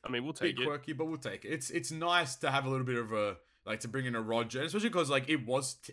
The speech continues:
Speaker 2: like, it's eighth anniversary, so it is, like, one of the, one of, if not the biggest celebration of the Treasure Cruise year anyway. So it
Speaker 1: Mm-hmm.
Speaker 2: kinda makes sense to bring a Roger in, involved as well,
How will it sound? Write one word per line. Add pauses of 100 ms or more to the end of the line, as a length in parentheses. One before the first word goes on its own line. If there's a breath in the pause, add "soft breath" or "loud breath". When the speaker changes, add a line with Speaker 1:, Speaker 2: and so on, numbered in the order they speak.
Speaker 2:
like, (180 loud breath)
it's
eighth
anniversary,
so
it
is,
like, (260)
one
of
the,
one
of,
if
not
the
biggest
celebration
of
the
Treasure
Cruise
year
anyway. (400 soft breath)
So
it
Speaker 1:
Mm-hmm.
Speaker 2:
kinda
makes
sense
to
bring
a
Roger
in,
involved
as
well,